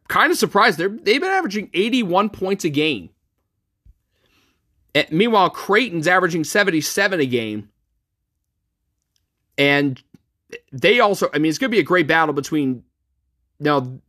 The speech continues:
big three of Jensen, Ronzik, and Molly against the big three of Hare,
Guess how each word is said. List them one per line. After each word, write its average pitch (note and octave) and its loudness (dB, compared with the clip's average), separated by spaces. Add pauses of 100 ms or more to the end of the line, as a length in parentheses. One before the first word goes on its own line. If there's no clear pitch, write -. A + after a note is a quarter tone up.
(100)
big F#3 2
three E3+ 0
of C3 -2
Jensen, F3+ 0
Ronzik, D#3+ 0
and C3 0
Molly E3 0 (260)
against D3 0
the C#3+ -4
big D#3 -2
three E3 0
of C3+ 0
Hare, F3+ 0